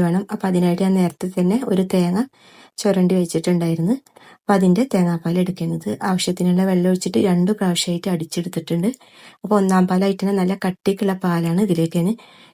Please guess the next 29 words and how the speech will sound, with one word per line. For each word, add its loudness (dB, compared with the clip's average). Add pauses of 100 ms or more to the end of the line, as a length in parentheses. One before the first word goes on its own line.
എടുത്തിട്ടുള്ളത്. -2
ഇപ്പൊ 0
ദാ 0 (520)
തേങ്ങാപ്പാൽ 0
ഇവിടെ 2
റെഡി 0
ആയിട്ടുണ്ട്. 0 (420)
ഇനി 6
ഇതിന്റെ 4
പീര 4
കളയണ്ട 0
കേട്ടോ. -2 (580)
നമുക്ക് 2 (240)
കഞ്ഞി 4
കട്ടി 0
കൂടിയാൽ 2
അതിലേക്ക് 0
നമുക്ക് -2 (480)
വീണ്ടും 4
അടിച്ചിട്ട് -4
ഒഴിച്ചു -2
കൊടുക്കാം. -2 (320)
അപ്പോഴേക്കും 4
നമ്മുടെ 2
കഞ്ഞി 2
ഇവിടെ 2 (180)
വെന്ത് 2
വന്നിട്ടുണ്ട്. 0 (580)
ആവശ്യത്തിനുള്ള 0